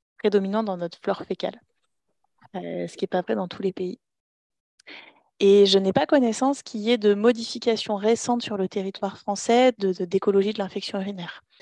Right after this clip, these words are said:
En revanche, ce qu'on observe, c'est une augmentation progressive dans nos territoires du taux de B L S E, donc, euh, d'entérobactéries qui produisent,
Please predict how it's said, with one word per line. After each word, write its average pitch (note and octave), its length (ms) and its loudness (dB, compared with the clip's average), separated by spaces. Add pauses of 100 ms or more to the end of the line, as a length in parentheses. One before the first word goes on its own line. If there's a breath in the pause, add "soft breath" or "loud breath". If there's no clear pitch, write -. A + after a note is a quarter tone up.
(100)
En G#3 80 6
revanche, A3+ 380 6
ce - 60 -8
qu'on G#3 140 -4
observe, A3 720 2
c'est B3+ 440 2
une G#3+ 160 0
augmentation A3 480 -2
progressive G3 520 -2
dans G3 120 -4
nos F3+ 100 -4
territoires A3 640 0 (380 loud breath)
du G3 180 -6
taux C4 340 2 (100)
de G3+ 520 2
B F#3+ 320 -4
L G#3+ 240 6
S F#3+ 240 -2
E, F#4 220 0
donc, F#3+ 300 -12
euh, F#3 220 0
d'entérobactéries G3 800 -2
qui A3 140 -10
produisent, A3+ 580 -2